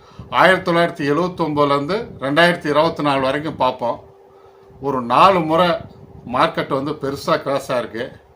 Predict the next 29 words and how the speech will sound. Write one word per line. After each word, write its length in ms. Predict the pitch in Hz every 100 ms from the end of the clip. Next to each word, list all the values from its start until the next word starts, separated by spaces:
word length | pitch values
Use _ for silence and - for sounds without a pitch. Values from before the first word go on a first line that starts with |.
| _ _ - - - -
அதனுடைய 420 | - 143 147 135 123
புள்ளி 220 | 156 175
விவரங்களை 340 | 156 147 147
அப்படியே 280 | 135 135 143
சைடில் 400 | 131 139 139 131
போட்டுகிட்டே 420 | 131 127 120 135
வரேன், 240 | 117 113 113
பாருங்க. 440 | 113 110 117 131
இதுவும் 300 | 123 131 131
Google-ல 380 | 135 143 143 123
சர்ச் 300 | - 117 120
பண்ணி 280 | 123 123 147 -
உங்களுக்கு 500 | 123 123 117 113 -
எடுத்திருக்கேன். 520 | 117 107 120 98 104 - - _ - -
இது 120 | 131
உங்களுக்கு 320 | 135 151 147
நிறைய 260 | 127 131 165
பேத்துக்கு 300 | 170 185 175
தெரியும், 540 | 156 151 143 165 - - - - -
எனக்கு 340 | - 131 165 156
தெரிஞ்சதை 400 | 160 175 190 180
நான் 340 | 160 143 147 139
சொல்றேன். 560 | 135 127 127 135 - - - _ _ _
ஆயிரத்தி 420 | - 151 202 190 180
தொள்ளாயிரத்தி 300 | 180 180 156
தொண்ணூத்தொன்னு 640 | 160 180 185 185 170 156
to 200 | 185 208 214 - - -
தொண்ணூத்தி 340 | 151 170 165
ரெண்டு 360 | 139 135 127